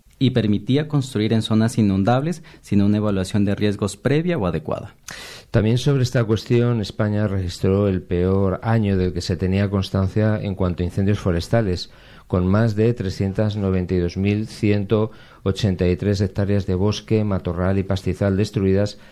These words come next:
Speaker 2: hasta el final de octubre, según el Sistema Europeo de Información sobre Incendios Forestales.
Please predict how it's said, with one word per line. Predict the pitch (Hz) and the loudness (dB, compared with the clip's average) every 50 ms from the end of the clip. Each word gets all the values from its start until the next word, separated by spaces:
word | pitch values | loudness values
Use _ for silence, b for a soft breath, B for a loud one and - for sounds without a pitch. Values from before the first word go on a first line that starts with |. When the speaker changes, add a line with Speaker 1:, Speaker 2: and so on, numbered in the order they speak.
| B B B | B B B
Speaker 2:
hasta | 104 98 - - 101 | -2 0 0 2 0
el | 95 92 | 0 0
final | - - 85 85 90 92 87 | -2 -4 -4 -2 0 0 0
de | 90 | 0
octubre, | 90 - - 127 117 95 82 76 76 B B B B | 0 2 2 0 2 0 -2 -4 -6 B B B B
según | B - 117 95 90 104 107 110 107 | B -4 -2 0 2 2 2 2 0
el | 104 95 | -2 -4
Sistema | - 98 - - 95 90 92 98 | -6 -6 -4 -2 -2 0 2 2
Europeo | 101 101 98 90 95 98 104 101 | 2 2 2 0 0 0 2 2
de | 101 | 0
Información | 95 90 - 90 85 87 85 82 - - 98 95 101 98 | 0 -2 -2 -4 -4 -4 -4 -4 -2 0 0 0 0 0
sobre | - - 110 110 104 | 0 0 0 0 0
Incendios | 95 - 98 92 87 87 87 - | -2 -2 -2 -2 -2 -2 -4 -4
Forestales. | 92 82 80 80 - 87 82 78 73 - - | -4 -4 -4 -4 -4 -4 -2 -2 -4 -6 -8